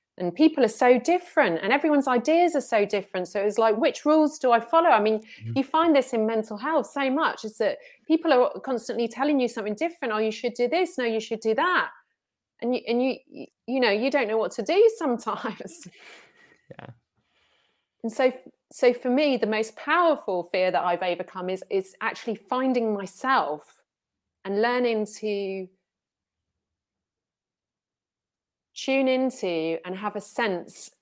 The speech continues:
Speaker 1: of my own identity, my own values and my own beliefs and my own voice and, and opinion, and, and then finding confidence to express that.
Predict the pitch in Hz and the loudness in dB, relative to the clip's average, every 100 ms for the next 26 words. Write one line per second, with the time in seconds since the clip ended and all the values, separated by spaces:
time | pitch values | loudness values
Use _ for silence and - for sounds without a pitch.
0 | _ 190 180 - - - 196 196 202 214 | _ -4 -4 -6 -14 -6 -4 -4 -2 0
1 | 220 226 226 214 208 202 202 190 - 185 | 2 2 0 -2 -2 0 -2 -4 -8 -4
2 | 170 160 170 170 _ _ _ _ _ - | -4 -2 -4 -8 _ _ _ _ _ -6
3 | 196 190 208 214 220 220 185 180 180 170 | -4 -2 2 2 2 2 2 2 0 -4
4 | - 175 185 185 - 196 196 196 190 208 | -8 -4 -2 -2 -2 -2 0 0 2 4
5 | 214 202 - 196 190 196 185 190 190 214 | 4 2 -8 -6 -4 -4 -4 -4 2 2
6 | 196 - - 180 180 - - 175 170 214 | 2 -4 -8 -6 -8 -10 -10 -10 -4 0
7 | 208 175 143 151 156 _ _ _ _ _ | 2 0 -2 -8 -10 _ _ _ _ _
8 | _ _ _ _ _ 180 180 175 175 170 | _ _ _ _ _ -4 -2 0 0 -2
9 | 170 - - - _ _ _ _ _ - | -2 -4 -4 -10 _ _ _ _ _ -10
10 | 170 185 170 185 180 175 - - 185 180 | -4 -4 0 0 0 -4 -6 -2 0 -2
11 | 175 196 185 180 170 - - - 175 170 | -4 -6 -6 -6 -4 -6 -6 -4 -2 -2
12 | 165 160 - 233 214 156 147 | -2 -4 0 -2 0 -2 -4